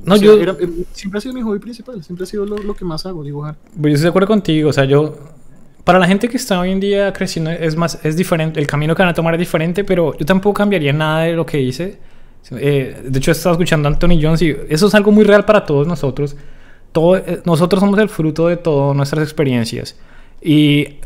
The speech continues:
Speaker 1: el hecho de que hoy en día les pueda decir, "Hey, en tanto tiempo pueden dibujar", o "Esto es posible", es precisamente porque me tomó mucho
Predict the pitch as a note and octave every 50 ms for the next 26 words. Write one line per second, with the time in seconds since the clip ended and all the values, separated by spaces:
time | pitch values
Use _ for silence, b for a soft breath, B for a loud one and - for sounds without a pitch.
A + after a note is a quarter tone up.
0 | - - - - D3+ D3 D3+ D3 C#3+ - F#3 F#3 F#3+ G3 F#3+ F3+ - F3 D#3+ D3
1 | D3 D#3 D#3+ E3+ F3+ F3 F#3 F#3 - - D3+ D3 D#3+ D#3 D3+ E3+ D#3 E3 F3 C3
2 | - - b b b b b - C#3+ C3+ C#3 C#3 C#3 D3+ D3 E3 D#3+ D#3+ D3 E3+
3 | E3 D#3+ D#3+ D#3 C#3 D#3+ E3 D#3+ D3+ C3+ B2+ B2 B2+ B2 - D3+ C#3+ - - D#3+
4 | - F#3 F#3+ G3 G3+ A3+ - - D#3+ - - F#3 F#3+ F3+ F#3+ G3 G3 G3 F#3 G3
5 | F#3+ G#3 G3 G3+ - F#3 F3 D#3+ - D3+ D3+ D3 D3+ D#3+ D#3+ F#3 F3+ F#3 F#3+